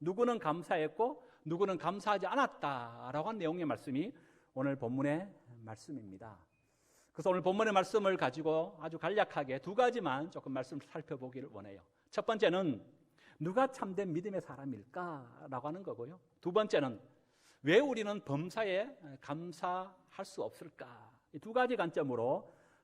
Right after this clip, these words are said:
조금 말씀을 나누고자 합니다. 첫 번째,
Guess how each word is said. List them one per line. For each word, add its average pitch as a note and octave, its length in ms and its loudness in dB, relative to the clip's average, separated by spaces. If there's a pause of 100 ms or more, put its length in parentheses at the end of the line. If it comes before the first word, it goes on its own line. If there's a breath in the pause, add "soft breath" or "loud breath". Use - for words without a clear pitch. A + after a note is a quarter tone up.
조금 C#3 180 -12
말씀을 C3 320 -6
나누고자 B2 400 -2
합니다. F#2 400 -18 (100)
첫 G3+ 160 -2
번째, D#3 480 4